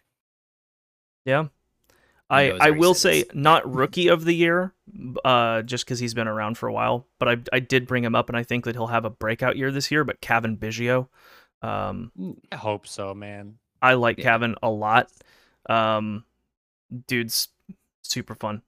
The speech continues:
Speaker 1: Love Cavan. Uh, but I, he, he's been, he's been solid for a long time, and I th-, he's definitely shown, like, bits of, like, oh yeah, he can definitely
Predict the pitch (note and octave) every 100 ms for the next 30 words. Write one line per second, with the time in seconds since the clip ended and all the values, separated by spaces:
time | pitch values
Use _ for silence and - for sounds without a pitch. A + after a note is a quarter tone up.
0 | _ _ _ C3 B2 A#2 B2+ A#2 A2+ A#2
1 | _ - B2 A#2 A2+ A2 A#2+ B2 C#3+ D3
2 | C#3+ - D3+ E3 E3+ E3 F3 E3 D3+ D3
3 | C#3 - - D3+ C#3 C3+ A#2+ A2 - _
4 | _ _ - - A2+ A#2 D3 D#3+ - F3
5 | E3+ F#3 E3+ F3+ F3 F#3 - A#2+ A#2+ -
6 | C#3 B2+ - C#3 D3+ C#3+ D3 - C3+ C#3+
7 | C3+ A#2 - _ _ _ _ _ _ A#2+
8 | A2 B2 B2 - C3 B2 A2+ - - C3
9 | B2 G#2 G#2 C#3 C3+ A#2+ A2+ - B2 A2+
10 | G#2+ G#2